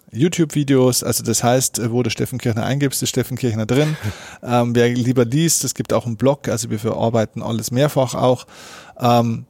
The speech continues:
Speaker 1: und dann findest du einfach vielleicht noch mehr, wenn dir das Interview noch nicht gereicht hat, noch mehr Gefühl für meine Inhalte, für meine Philosophie.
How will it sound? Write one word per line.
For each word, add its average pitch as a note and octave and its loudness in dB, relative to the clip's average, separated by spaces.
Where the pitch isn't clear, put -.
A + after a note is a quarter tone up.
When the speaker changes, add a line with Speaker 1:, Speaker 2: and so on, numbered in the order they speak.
Speaker 1:
und C3 0
dann C#3+ 2
findest C#3 0
du B2+ 4
einfach B2 -2
vielleicht A#2 -2
noch B2+ 0
mehr, B2 2
wenn A2+ 0
dir A2+ 2
das A2+ -2
Interview A#2+ -2
noch A2 -2
nicht B2 -6
gereicht A2 -2
hat, B2+ -6
noch A#2+ -6
mehr A#2 0
Gefühl B2+ 2
für A#2+ -2
meine A#2 2
Inhalte, C3+ 2
für A#2 -4
meine A#2 0
Philosophie. A#2+ 0